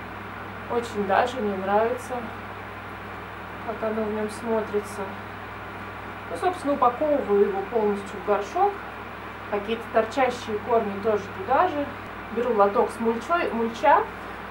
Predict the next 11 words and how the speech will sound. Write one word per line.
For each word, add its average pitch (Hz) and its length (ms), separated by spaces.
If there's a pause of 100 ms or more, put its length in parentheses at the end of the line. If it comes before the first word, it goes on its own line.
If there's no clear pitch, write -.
(180)
А, 214 480 (2000)
я 247 140
беру 269 240
мульчу, 254 720 (320)
это 226 560 (520)
пиния. 269 500 (1300)
Это 208 220
пиния, 208 420
не 202 120
сосна, 226 540
пиния. 196 360